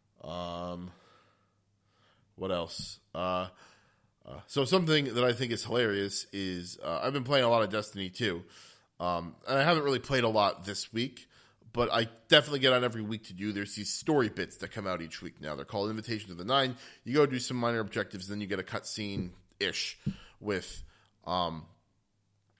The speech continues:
with, with some lore behind it, and it's, uh, broken this week.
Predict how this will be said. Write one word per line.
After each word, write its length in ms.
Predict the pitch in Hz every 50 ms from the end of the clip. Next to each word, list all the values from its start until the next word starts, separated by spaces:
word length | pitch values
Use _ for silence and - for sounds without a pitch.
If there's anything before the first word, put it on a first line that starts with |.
| _ _ _ - - -
with, 360 | - 117 113 - - - - - -
with 140 | 110 113 -
some 260 | - - 120 113 110
lore 280 | 120 117 113 107 104 101
behind 420 | 92 98 92 90 98 92 92 87
it, 160 | 90 90 90 - - - - -
and 200 | - 120 131 139
it's, 200 | 147 139 - -
uh, 100 | 165 143
broken 380 | 120 127 156 175 196 - 135 104
this 220 | 87 76 - -
week. 300 | 95 92 80 - - -